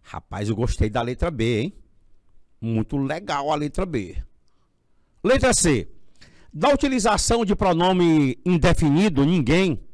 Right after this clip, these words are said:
como forma de sugerir a ideia de imprecisão. Letra D, de pronomes reflexivos, que apontam para o próprio sujeito,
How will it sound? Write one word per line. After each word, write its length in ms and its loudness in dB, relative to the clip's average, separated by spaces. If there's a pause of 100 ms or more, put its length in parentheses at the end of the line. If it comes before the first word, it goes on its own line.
(500)
como 240 2
forma 340 2
de 80 -4
sugerir 760 2 (680)
a 180 2
ideia 420 2
de 200 -2
imprecisão. 840 0 (1300)
Letra 360 -2
D, 380 2 (380)
de 220 -4
pronomes 800 2
reflexivos, 1400 0 (520)
que 120 4
apontam 640 2
para 240 2
o 60 2
próprio 760 2
sujeito, 680 0